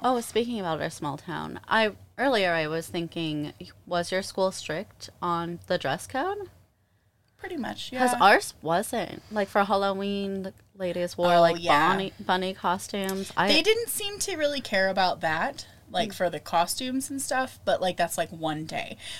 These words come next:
Speaker 2: But, like, I remember you couldn't wear string-strapped, um, tank tops. It
Speaker 1: Really?
Speaker 2: had to be at least an inch.
Speaker 1: Wow.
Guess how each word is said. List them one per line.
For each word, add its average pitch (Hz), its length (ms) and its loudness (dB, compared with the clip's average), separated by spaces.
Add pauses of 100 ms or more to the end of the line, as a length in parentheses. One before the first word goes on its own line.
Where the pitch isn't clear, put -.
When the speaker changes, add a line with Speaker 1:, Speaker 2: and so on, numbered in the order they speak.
(120)
Speaker 2:
But, 196 200 8
like, 180 340 4 (300)
I 208 80 8
remember 233 720 0 (180)
you 185 220 -8
couldn't 208 400 -2
wear 170 240 0
string-strapped, 170 1600 -2 (460)
um, 165 540 -4
tank 151 260 -6
tops. 214 420 0
It 185 60 -6
Speaker 1:
Really? 180 160 -2
Speaker 2:
had 185 240 2
to 208 80 -4
be 190 140 -6
at 156 80 -4
least 160 300 -8
an 180 80 -8
inch. - 500 -4
Speaker 1:
Wow. 202 240 -4